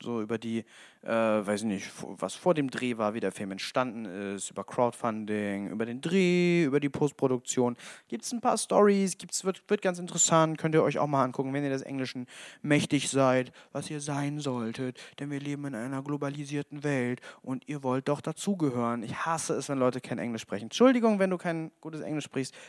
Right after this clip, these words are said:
Wenn du diesen Podcast bis hier gehört hab, dann mag, hast, dann mag ich dich trotzdem. Es sei denn, du bist jener Stalker, dessen Namen ich nicht sage, dann fick dich.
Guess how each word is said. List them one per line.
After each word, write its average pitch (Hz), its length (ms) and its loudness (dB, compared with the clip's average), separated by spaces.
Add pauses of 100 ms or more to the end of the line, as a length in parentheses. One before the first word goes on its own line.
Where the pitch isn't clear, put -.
(100)
Wenn 143 80 -2
du 139 60 4
diesen 185 220 2
Podcast 185 440 4
bis 165 100 -4
hier 180 140 2
gehört 165 260 4
hab, 156 140 0 (220)
dann 143 140 -2
mag, 143 240 2
hast, 139 400 0
dann 139 160 -2
mag 131 240 -2
ich 143 240 -10
dich 143 240 -6
trotzdem. - 580 -6 (300)
Es - 160 6
sei 180 260 10
denn, 175 360 6 (300)
du 156 100 -2
bist 156 220 -2
jener 147 240 0
Stalker, 139 400 0
dessen 127 200 -4
Namen 120 240 0
ich 110 120 -8
nicht 110 120 -10
sage, 117 440 -2 (360)
dann 117 160 -4
fick - 360 -4
dich. - 280 -10